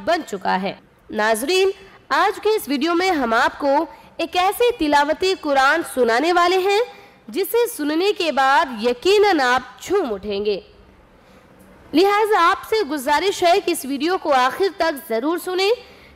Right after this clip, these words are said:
वीडियो पसंद आने पर वीडियो को लाइक और ज्यादा से ज्यादा शेयर करें ताकि वह लोग जो दीन इस्लाम को बदनाम करते हैं, गु-,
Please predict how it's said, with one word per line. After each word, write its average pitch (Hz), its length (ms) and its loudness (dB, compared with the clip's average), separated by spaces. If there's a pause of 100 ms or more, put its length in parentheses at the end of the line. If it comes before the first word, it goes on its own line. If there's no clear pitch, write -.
वीडियो 381 400 4
पसंद 294 420 -2
आने 285 280 0
पर 370 220 0
वीडियो 262 400 2
को 254 220 0
लाइक 269 400 0
और 247 200 2
ज्यादा 247 520 0
से 285 220 -6
ज्यादा 262 520 2
शेयर 302 320 0
करें 196 380 -4 (600)
ताकि 392 320 2
वह 415 180 2
लोग 339 380 2
जो 370 120 2
दीन 311 260 -2
इस्लाम 311 540 0
को 339 300 0
बदनाम 233 480 0
करते 202 340 -4
हैं, 208 260 -2 (540)
गु-, 233 180 -12